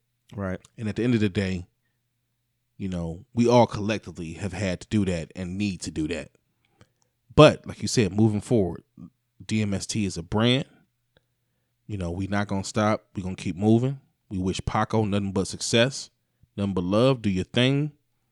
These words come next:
Speaker 2: You know, I, I know you will hear this, and I'll personally say to you, I want you to continue going on being the best person you can be and live your best life. Like you always so eloquently put it.
Speaker 1: Always say it, yeah.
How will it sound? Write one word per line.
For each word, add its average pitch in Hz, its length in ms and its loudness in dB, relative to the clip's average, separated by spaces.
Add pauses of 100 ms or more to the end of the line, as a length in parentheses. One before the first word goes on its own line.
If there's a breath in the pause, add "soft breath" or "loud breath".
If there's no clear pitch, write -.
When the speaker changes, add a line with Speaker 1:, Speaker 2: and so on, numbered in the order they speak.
Speaker 2:
You 101 80 -8
know, 92 80 -2
I, 90 260 -6
I - 20 -4
know 95 140 0
you 101 200 4
will 92 80 0
hear 120 220 -2
this, 143 380 -4 (100)
and 87 420 -8 (280 soft breath)
I'll 90 100 -2
personally 101 380 -2
say 101 180 -2
to 95 60 -4
you, 127 340 0 (1120)
I 85 60 -8
want 95 220 -2
you 92 60 -8
to - 60 -16
continue 98 380 -8
going 98 260 -2
on 95 160 -2
being 101 260 -2
the 90 80 -4
best 104 280 0
person 104 340 -4
you 98 80 -8
can 95 160 -8
be 147 420 0
and 98 140 -4
live 101 220 -2
your 92 200 0
best 104 400 -2
life. 90 540 -6 (640)
Like 98 240 -8
you 107 160 -2 (320)
always 120 480 10 (180)
so 101 260 0 (100)
eloquently 117 600 2
put 120 160 0
it. 101 40 0
Speaker 1:
Always 107 320 0
say 92 180 -4
it, 78 60 -8
yeah. 90 260 -2